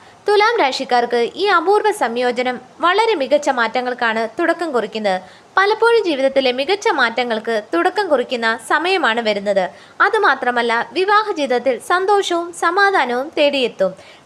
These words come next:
സാമ്പത്തികമായി നിങ്ങളുടെ ജീവിതം മാറിമറിയുന്നു. ആരോഗ്യ പ്രശ്നങ്ങൾക്കെല്ലാം തന്നെ പെട്ടെന്ന് പരിഹാരം കാണുന്നതിനും സാധിക്കുന്നു. ഭാഗ്യം എപ്പോഴും നിങ്ങളെ പിന്തുണയ്ക്കും.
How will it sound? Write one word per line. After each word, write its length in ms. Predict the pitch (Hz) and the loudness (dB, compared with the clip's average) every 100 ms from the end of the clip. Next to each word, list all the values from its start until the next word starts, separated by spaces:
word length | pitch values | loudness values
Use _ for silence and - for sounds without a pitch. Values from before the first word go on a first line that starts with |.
| - | 0
സാമ്പത്തികമായി 600 | 370 403 453 440 427 427 | 0 2 0 2 2 0
നിങ്ങളുടെ 380 | 359 302 285 285 | 0 0 2 2
ജീവിതം 460 | 254 254 247 226 - - | 0 -2 -2 -2 -8 -6
മാറിമറിയുന്നു. 840 | 339 403 427 330 233 233 214 202 190 - - - 311 | 2 4 4 2 0 0 -2 -4 -6 -14 -20 -4 4
ആരോഗ്യ 420 | 392 466 466 440 | 4 4 4 2
പ്രശ്നങ്ങൾക്കെല്ലാം 920 | 440 269 294 285 277 269 233 226 220 - - | 0 -2 0 0 0 0 0 0 -4 -8 -2
തന്നെ 260 | 359 294 247 - | 0 2 -2 0
പെട്ടെന്ന് 360 | 349 349 453 427 | -2 0 0 2
പരിഹാരം 440 | 285 254 277 277 254 | 0 0 0 0 0
കാണുന്നതിനും 540 | 240 233 233 226 208 | -2 -2 -4 -6 -8
സാധിക്കുന്നു. 640 | 220 339 277 240 240 196 190 - - - | -2 0 0 -4 -4 -6 -8 -20 -12 0
ഭാഗ്യം 420 | 349 392 415 403 - | 2 2 0 -2 -4
എപ്പോഴും 420 | 392 - 453 440 | -4 2 2 4
നിങ്ങളെ 280 | 330 262 240 | 0 0 -2
പിന്തുണയ്ക്കും. 580 | 240 254 220 220 202 202 | -2 -4 -4 -4 -4 -8